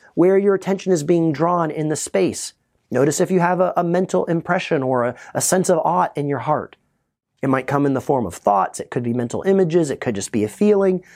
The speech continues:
Just pay attention. Is it possible that those thoughts and pictures and feelings are just your own and not the Holy Spirit? Sure. It's not only possible, it's likely. But it's also possible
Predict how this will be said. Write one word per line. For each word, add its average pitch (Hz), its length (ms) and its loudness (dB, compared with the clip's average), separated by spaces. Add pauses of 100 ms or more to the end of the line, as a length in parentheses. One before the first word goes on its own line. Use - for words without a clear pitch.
(140)
Just - 300 -2
pay 240 280 2
attention. 196 640 -2 (680)
Is 120 120 -2
it - 100 -2
possible 175 640 0
that 156 160 -2
those 156 240 0
thoughts - 440 0
and 110 120 -6
pictures 151 420 -2
and 127 160 -2
feelings 156 320 2
are 147 80 4
just 160 240 -2
your 139 160 0
own 175 340 2
and 135 140 0
not 139 220 -2
the 143 60 -2
Holy 147 200 2
Spirit? 165 460 -2 (240)
Sure. - 420 0 (400)
It's 151 60 -2
not 220 160 2
only 202 160 2
possible, 202 440 0
it's 143 140 -2
likely. 147 600 -4 (720)
But 147 100 4
it's 180 140 0
also 262 340 2
possible - 680 -2